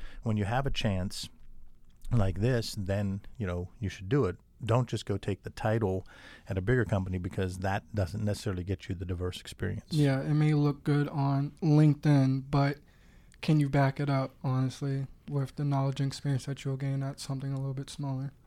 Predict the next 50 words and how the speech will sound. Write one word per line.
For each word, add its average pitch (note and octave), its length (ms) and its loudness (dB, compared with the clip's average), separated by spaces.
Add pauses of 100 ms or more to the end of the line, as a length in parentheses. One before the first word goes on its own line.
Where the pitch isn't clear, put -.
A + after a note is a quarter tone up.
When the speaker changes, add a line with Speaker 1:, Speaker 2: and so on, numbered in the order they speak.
(160)
Speaker 1:
Yes. F#2 380 -4
Speaker 2:
You C#3+ 80 -2
have C#3+ 140 -6
to C#3 260 2 (840)
be D3+ 80 4
able D3 120 6
to D3 100 -2
grow, C#3+ 340 0 (140)
honestly. C#3 400 -2 (340)
Speaker 1:
Well, A2+ 120 6
we're D#3 120 8
excited B2+ 360 4
to G#2 80 4
have A#2+ 220 2
you, A2+ 140 4
and G2+ 220 2
what G#2+ 160 2 (220)
Maria A#2 680 4
always G#2+ 360 4
says G2+ 260 4
is F#2+ 100 2
anytime G#2+ 540 4
we G2+ 80 4
have F#2+ 100 2
a F#2 40 2
new G2+ 160 2
team A2 260 2
member, G2+ 220 2
we F2+ 80 2
always F#2 340 2
like F#2 140 0
to F#2 120 0
let F#2 220 0
them F#2+ 220 2
have F2+ 260 0
the F2+ 220 -2 (440)
Ask G#2 340 -2 (100)
Dave G2 480 0 (300)
question F#2 640 0
for F2+ 420 -4
a G#2 60 0
show. F#2 360 0
So F#2 300 0
do F2+ 140 -4
you G2 80 4
have G2 140 2
a F2+ 60 -2
question G2 460 -2
you F#2+ 100 -2
wanna F#2 280 -4